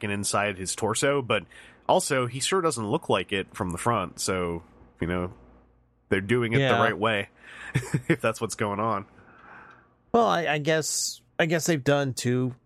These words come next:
Speaker 2: Optimus Primes where they're trying to hold to the original design.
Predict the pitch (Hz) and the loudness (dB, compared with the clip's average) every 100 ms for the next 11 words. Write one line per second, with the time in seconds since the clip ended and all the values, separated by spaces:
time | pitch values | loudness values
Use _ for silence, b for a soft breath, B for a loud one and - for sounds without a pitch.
0 | _ _ 120 117 123 123 - 123 117 123 | _ _ 0 0 0 -2 2 2 2 0
1 | 113 113 107 104 98 - 98 101 110 117 | -2 0 0 0 -2 -2 -2 0 0 -2
2 | - 120 117 110 113 117 110 - 117 117 | 0 2 2 0 0 0 0 -2 0 0
3 | 107 117 120 120 117 113 123 131 135 139 | 0 0 0 0 0 0 0 2 0 -2